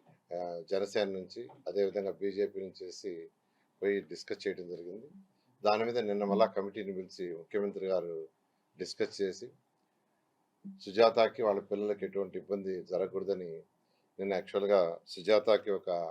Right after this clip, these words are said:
ఐదు లక్షల రూపాయలు, తర్వాత వాళ్ళ పిల్లల ఎదురుకి ఒక్కొక్కరికి ఐదు లక్షల చొప్పున డిపాజిట్ చేయమన్నారు.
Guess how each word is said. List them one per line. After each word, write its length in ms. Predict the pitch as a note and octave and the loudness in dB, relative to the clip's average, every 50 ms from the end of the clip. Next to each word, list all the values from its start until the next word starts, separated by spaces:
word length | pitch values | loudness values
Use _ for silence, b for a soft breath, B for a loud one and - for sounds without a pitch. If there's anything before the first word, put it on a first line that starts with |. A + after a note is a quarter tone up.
| E2 - _ _ _ _ _ _ _ _ _ _ - | -8 -14 _ _ _ _ _ _ _ _ _ _ -6
ఐదు 200 | - F2 F#2+ G2+ F#2+ | -2 0 0 2 2
లక్షల 240 | G2 F#2+ - - F#2 F2 | 0 -2 -2 -8 -8 -8
రూపాయలు, 380 | F2+ F2 - F#2 F2+ F2+ F#2 A#2 G3 F#3+ - - _ _ _ _ _ _ _ _ _ - - F#3+ - _ - | -8 -6 -4 -2 -2 -2 -2 -4 -8 -10 -12 -16 _ _ _ _ _ _ _ _ _ -14 -14 -14 -12 _ 0
తర్వాత 220 | G3 G2+ G2+ G2+ G2+ | 2 4 4 4 2
వాళ్ళ 120 | F#2 F2+ F2 F2 - | 0 0 -2 -4 -4
పిల్లల 180 | G#2+ G#2 A2 A2 A2 | -2 -2 2 2 0
ఎదురుకి 240 | G2 G#2 G#2 - G2+ F#2 | 0 0 -6 -6 -6 -6
ఒక్కొక్కరికి 440 | - - A2 G2 G#2 G#2+ G#2 G2 G2 F#2 | -4 -4 -4 -2 0 -2 -2 0 0 -2
ఐదు 120 | F#2+ F#2+ F#2+ F#2 F#2 | 0 0 -2 -4 -6
లక్షల 260 | F#2 - - - G2 G2 F#2 | -8 -10 -8 -6 -4 -4 -4
చొప్పున 280 | F2 - - F#2 F#2 F2 E2+ E2 - b b b b b b _ - - | -4 -8 -10 -10 -10 -10 -10 -12 -14 b b b b b b _ -8 -8
డిపాజిట్ 480 | F#2 - - B2+ C3 B2 A#2 G2+ - - | -2 6 8 8 8 8 6 0 -2 -4
చేయమన్నారు. 460 | G2 F2+ F2+ F2+ F2 F2+ F2 F#2 | -4 -4 -4 -6 -10 -8 -10 -10